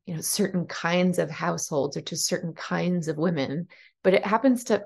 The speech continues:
all kinds of women, even strong, powerful, <laughs> you know, women with some resources, it also happens to. And so I think it was interesting for us to try to find a way to, to put that on screen. Um,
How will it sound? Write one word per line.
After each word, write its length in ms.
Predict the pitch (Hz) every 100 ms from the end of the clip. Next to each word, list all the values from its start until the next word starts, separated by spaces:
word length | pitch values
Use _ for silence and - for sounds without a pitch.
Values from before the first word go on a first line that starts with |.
| -
all 200 | 196 240
kinds 340 | 196 170 151
of 80 | 147
women, 460 | - - - 50 -
even 340 | - 202 208 202
strong, 800 | 190 - 190 185 185 190 185 185 _ - -
powerful, 880 | 185 180 175 180 185 156 156 - -
<laughs> 20 |
you 200 | 175 214
know, 100 | 185
women 320 | 185 175 175
with 180 | 180 180 _ -
some 260 | - 202
resources, 720 | 190 214 185 - - - 156
it 140 | 156 170
also 380 | 170 165 165 165
happens 520 | 160 175 165 170 -
to. 240 | - 147
And 160 | 156 170
so 400 | - 185 - 170 - _ _ _ _ _ _
I 40 |
think 160 | 190 202
it 80 | 202
was 140 | 185
interesting 420 | 175 170 180 185
for 160 | 170 -
us 160 | 170 -
to 100 | 180
try 200 | - 175
to 100 | 165
find 320 | - 160 165
a 60 | 165
way 160 | 165
to, 140 | 156 151 -
to 120 | -
put 260 | 185 180 175
that 240 | 160 143 -
on 160 | 175 165
screen. 680 | 151 - 165 170 165 156 - _ - _ _
Um, 460 | - 90 - - 131